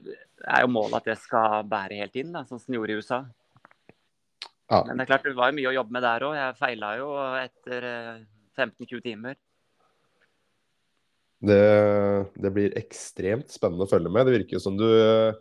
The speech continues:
Speaker 2: etter Badwater nå, at du har fått noen erfaringer som, eh, burde være mu-, mulig å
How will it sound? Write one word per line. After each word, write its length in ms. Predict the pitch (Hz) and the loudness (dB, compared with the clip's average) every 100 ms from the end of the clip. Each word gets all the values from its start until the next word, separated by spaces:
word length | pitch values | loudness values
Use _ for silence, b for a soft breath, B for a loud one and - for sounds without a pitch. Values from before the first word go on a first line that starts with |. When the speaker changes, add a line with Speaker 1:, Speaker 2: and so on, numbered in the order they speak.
| - | -12
Speaker 2:
etter 180 | - 104 | -8 -6
Badwater 560 | 90 82 87 90 98 | -4 -6 -8 -8 -6
nå, 80 | 104 104 | -2 -2
at 80 | - | -2
du 60 | |
har 80 | 98 | -4
fått 160 | - - 92 | -6 -12 -6
noen 100 | 90 | -6
erfaringer 500 | 87 87 82 90 113 | -4 -4 -4 -6 -6
som, 240 | - 110 110 | -4 -6 -2
eh, 300 | 110 107 104 98 | 0 2 0 -2
burde 240 | 98 98 | -6 -2
være 160 | 98 98 | -2 -2
mu-, 160 | 92 92 90 | -8 -20 -20
mulig 320 | 82 82 85 | -14 -4 0
å 420 | 87 85 87 87 | 2 2 0 -2